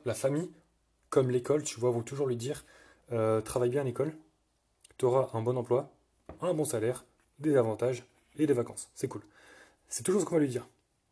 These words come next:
Et on lui dira aussi, euh, au fur et à mesure, « Bah, <laughs> écoute, prends pas trop de risques dans ta vie, parce que, euh, bon, c'est dangereux, nanana. » Ces gens-là sont dans la merde. Pourquoi ? Parce que ils vont tout le temps être,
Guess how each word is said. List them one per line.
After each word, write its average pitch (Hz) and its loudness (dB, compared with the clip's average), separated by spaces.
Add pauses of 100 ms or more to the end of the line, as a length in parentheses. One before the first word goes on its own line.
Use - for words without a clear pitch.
(140)
Et 131 2
on 123 8
lui 123 8
dira 120 6
aussi, 165 2
euh, 110 4
au 104 -2
fur 110 -4
et 104 -6
à - -6
mesure, « 120 -2
Bah, 110 -6
<laughs> 101 -10
écoute, 123 -10
prends - -10
pas 127 0
trop 131 -4
de 120 0
risques 131 -6
dans 123 -4
ta 117 -4
vie, 139 -8 (400)
parce - -4
que, 131 2
euh, 101 2
bon, 117 -2
c'est 117 -8
dangereux, 117 0
nanana. » 117 -4 (800)
Ces - -2
gens-là 135 0 (300)
sont - -4 (120)
dans 123 -8
la 139 -6
merde. 156 -6 (240)
Pourquoi ? - -8 (320)
Parce - -6
que 147 -6 (100)
ils 120 -4
vont 117 -8 (180)
tout 156 -12
le 139 -12
temps 151 -6
être, - -8